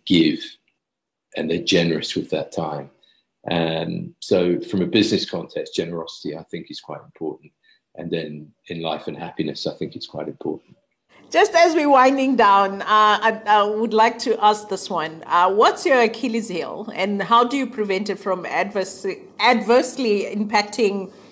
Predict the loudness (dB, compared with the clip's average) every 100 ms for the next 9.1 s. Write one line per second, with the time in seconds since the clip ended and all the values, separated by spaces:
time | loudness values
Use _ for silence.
0 | -20 -2 0 2 2 0 0 -2 -2 -4
1 | -2 2 4 2 0 -2 0 0 0 -4
2 | -8 -8 -6 -6 -6 -8 -8 -12 -20 -20
3 | -20 -20 _ _ _ _ _ _ _ -12
4 | -6 -2 -2 -4 -2 0 0 -2 -2 0
5 | -4 -8 -14 -18 -20 -6 -2 0 2 4
6 | 4 2 -6 0 2 2 2 -2 -4 -4
7 | -4 -6 -6 -8 _ 2 4 4 2 0
8 | 0 2 4 2 -2 -2 0 0 -2 -8